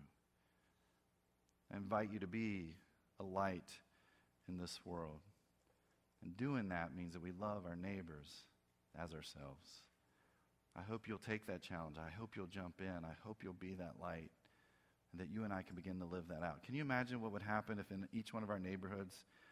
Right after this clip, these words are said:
we did that? Can you imagine the impact we would have in this community and a place like this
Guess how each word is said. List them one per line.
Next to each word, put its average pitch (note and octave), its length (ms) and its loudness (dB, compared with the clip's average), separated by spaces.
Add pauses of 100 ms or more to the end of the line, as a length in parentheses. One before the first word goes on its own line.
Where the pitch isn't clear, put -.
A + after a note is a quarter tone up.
(120)
we G2+ 120 -2
did F2+ 240 2
that? F#2+ 260 2 (920)
Can B2+ 80 0
you D3 80 4
imagine A#2 400 6
the G#2 180 2
impact G#2+ 320 4
we G#2+ 80 0
would F#2+ 140 0
have F#2+ 240 4
in F#2 80 -2
this F#2 220 -4
community F2+ 560 -2 (760)
and F2+ 120 0
a F#2 40 2
place G#2+ 300 2
like G#2 220 4
this G#2+ 360 0